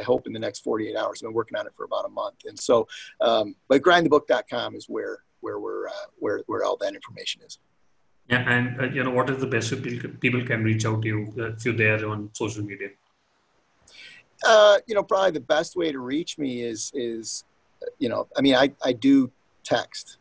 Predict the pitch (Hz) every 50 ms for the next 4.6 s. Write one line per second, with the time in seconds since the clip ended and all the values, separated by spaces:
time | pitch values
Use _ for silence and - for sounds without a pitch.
0 | _ _ - 113 107 110 - - - - 127 117 117 117 135 131 127 131 123 117
1 | 110 - 135 127 123 123 120 117 110 107 107 113 120 117 110 110 117 113 - -
2 | - - _ _ - - 117 117 110 110 107 107 - - 120 113 110 107 101 -
3 | - 131 120 - 123 120 113 - _ _ _ - 143 139 151 - - - 127 123
4 | - - - 139 139 147 165 165 135 110 113